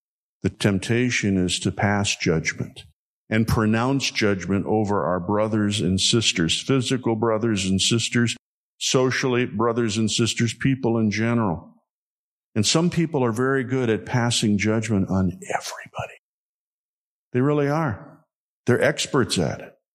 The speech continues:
But if we show judgment without mercy, we will be held under the same standard. And we will be judged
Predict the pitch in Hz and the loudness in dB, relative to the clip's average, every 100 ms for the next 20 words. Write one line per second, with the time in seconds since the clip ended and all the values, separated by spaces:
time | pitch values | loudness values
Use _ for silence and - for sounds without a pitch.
0 | _ _ _ _ _ _ _ _ 95 87 | _ _ _ _ _ _ _ _ 0 2
1 | 104 127 147 - 139 127 123 117 - - | 2 4 4 2 2 2 0 -2 -8 -16
2 | - - 113 120 113 117 98 95 104 104 | -10 0 2 2 0 2 2 2 0 0
3 | - 98 107 113 - 95 - - - 95 | 0 2 2 0 0 -2 -4 -10 -4 0
4 | 143 165 151 120 92 101 98 110 104 104 | 2 2 2 0 0 0 2 2 0 -2
5 | 80 117 117 110 104 127 120 120 - 127 | 0 0 0 0 -2 0 2 0 0 0
6 | 160 147 - - _ _ _ _ _ _ | 2 0 -4 -10 _ _ _ _ _ _
7 | 101 117 131 185 175 127 117 90 120 110 | -2 2 2 2 0 0 -2 0 2 2
8 | 95 90 - | 0 -4 -6